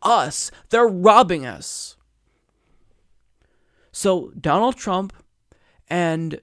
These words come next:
his Republican thugs are waging a war on the poor. This is an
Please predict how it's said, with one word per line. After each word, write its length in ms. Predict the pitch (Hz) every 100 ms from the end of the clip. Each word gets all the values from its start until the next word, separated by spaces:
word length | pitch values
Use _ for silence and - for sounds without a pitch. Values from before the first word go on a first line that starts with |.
| _
his 260 | - 156
Republican 680 | 170 - 180 202 208 185 175 _
thugs 880 | - - 226 170 123 165 - - - _ _ _ _ _ _ _ _ _ _ _ _ _ _ _ -
are 200 | 180 190
waging 420 | 175 196 190 214
a 60 | 202
war 400 | 160 151 151 151
on 100 | 143
the 80 | 127
poor. 240 | - 170
This 220 | 151 196
is 80 | 180
an 160 | 160